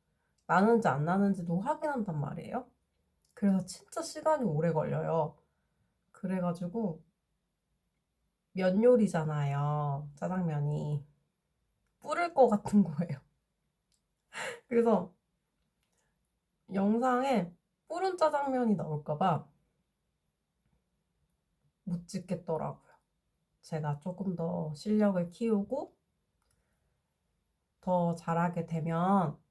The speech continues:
지금은 못하지만, 너무 부족하고 못하지만 조금 괜찮아지고 잘하게 된다면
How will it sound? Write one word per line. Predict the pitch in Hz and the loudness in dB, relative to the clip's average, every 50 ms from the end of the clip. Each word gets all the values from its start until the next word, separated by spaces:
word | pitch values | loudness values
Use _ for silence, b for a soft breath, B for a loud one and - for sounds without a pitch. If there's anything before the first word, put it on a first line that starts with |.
| _ _ | _ _
지금은 | - - - 175 165 180 185 185 180 170 151 | -18 -10 -8 -6 -4 -2 0 0 0 0 0
못하지만, | 147 151 - - 208 202 190 - 175 170 196 214 226 214 190 165 156 151 | -2 -6 -4 0 0 0 0 0 -2 0 2 2 4 2 2 0 -2 -2
너무 | 165 165 175 190 190 180 | 0 0 2 0 0 -2
부족하고 | - - 185 175 - - 180 175 - - | -4 -6 -8 -6 -4 -4 -4 -4 -6 -10
못하지만 | - - - 185 180 180 - - 196 226 247 233 185 151 147 - - _ _ _ _ _ _ _ _ _ _ _ _ _ _ _ | -16 -10 -6 -6 -6 -4 -4 -2 0 0 2 2 2 0 -2 -6 -10 _ _ _ _ _ _ _ _ _ _ _ _ _ _ _
조금 | - 233 226 233 226 220 | -8 -8 -6 -4 -2 -2
괜찮아지고 | - 165 156 156 170 202 202 202 190 175 170 170 165 - - 254 247 226 180 143 - - _ _ _ _ _ _ _ _ _ _ _ _ _ _ _ _ _ _ _ _ _ _ _ _ _ _ _ _ _ | -2 -2 -4 -2 0 0 2 2 0 -2 -2 -4 -4 0 2 4 4 4 2 0 -2 -6 _ _ _ _ _ _ _ _ _ _ _ _ _ _ _ _ _ _ _ _ _ _ _ _ _ _ _ _ _
잘하게 | _ _ - 180 180 180 180 190 208 240 233 240 220 | _ _ -6 -4 -2 -2 -2 0 -2 -2 -2 -2 -4
된다면 | - 143 127 127 139 139 147 175 220 240 220 175 - - | -4 -6 -6 -6 -6 -4 -2 0 2 2 2 2 0 -4